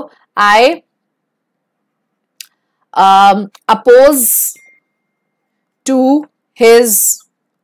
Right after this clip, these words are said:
viewpoint, इस तरह से मैं लिख सकती हूँ। तो ये देखिए मैंने his लगाया जो कि एक प्रोनाउन है, ठीक है।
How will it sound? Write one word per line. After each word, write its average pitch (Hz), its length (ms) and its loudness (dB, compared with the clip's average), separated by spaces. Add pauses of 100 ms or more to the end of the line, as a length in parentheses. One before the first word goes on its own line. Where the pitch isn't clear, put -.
(360)
viewpoint, 196 680 -6
इस 214 180 -6
तरह 240 160 0
से 233 120 -6
मैं 247 100 -4
लिख 233 160 -4
सकती 247 280 -8
हूँ। 269 140 -10 (1700)
तो 226 80 0
ये 226 160 2
देखिए 220 320 -2
मैंने 220 260 -6
his 214 220 -2
लगाया 214 400 0
जो 214 140 -6
कि 208 140 -6
एक 202 140 -10
प्रोनाउन 190 420 -8
है, 247 100 -14 (720)
ठीक 196 220 -8
है। 330 200 -2